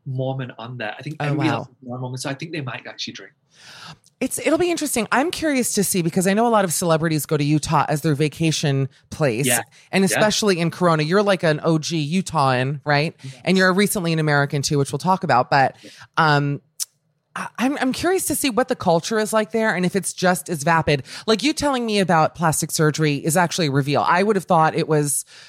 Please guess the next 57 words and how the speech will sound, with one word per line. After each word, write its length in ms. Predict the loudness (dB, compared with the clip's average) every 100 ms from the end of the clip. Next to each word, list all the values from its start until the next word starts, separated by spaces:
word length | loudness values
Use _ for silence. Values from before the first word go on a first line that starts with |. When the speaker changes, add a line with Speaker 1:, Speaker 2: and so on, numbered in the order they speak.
| -16 0
Speaker 2:
I 100 | 2
was 120 | 4 2
actually 220 | 0 0
excited 300 | 0 0 2
to 80 | 0
see 120 | 0
Wrinkled 360 | 0 0 0 -2
Housewives. 720 | 0 0 0 -2 -2 -6 -6 -4
I 60 | -2
thought, 140 | -2
"Oh, 80 | -4
finally, 400 | -2 -2 0 0
we're 80 | 0
Speaker 1:
Oh, 20 |
Speaker 2:
gonna 140 | 0
get," 280 | 2 2 2
Speaker 1:
no. 460 | -4 -12 -10 -10 -10 -6
Speaker 2:
oh, 180 | -2 0
no. 480 | 0 0 -2 0 2
Speaker 1:
They're 160 | 2
gonna 240 | 2 2 0
be 180 | 0
so 720 | -2 -2 -2 -4 -2 0 0 -2
hot. 500 | -6 -4 -4 -4 -6
Like, 200 | -8 -8
I'm 140 | -10 -12
positive 580 | -4 -2 -2 -4 -6
they're 80 | -6
gonna 140 | -6 -8
be 100 | -6
so 320 | -6 -4 -6
hot. 260 | -8 -12 -14 -14 -12 -2
I, 320 | 2 2 2 0
uh, 120 | -2
I 120 | -2
think 280 | -4 -4 -4
that 160 | -6 -2
there 160 | -2
is 140 | -2 -2
a 40 |
major 360 | -4 -4 -4 -4
common 240 | -10 -10
misconception 600 | -8 -8 -8 -8 -8 -10
with 140 | -8 -6
Utah 300 | -6 -4 -6
that 180 | -6 -2
they, 280 | -2 -2 -6 -20 -10
they're 240 | -2 0
a 40 | 0
little 180 | -4 -8
bit 140 | -6
backwards. 500 | -6 -4 -4 -6 -6 -16 -6
They, 360 | 0 0 0 -2
uh, 300 | 2 2 2
a 40 | -2
little 180 | -2
more, 160 | -6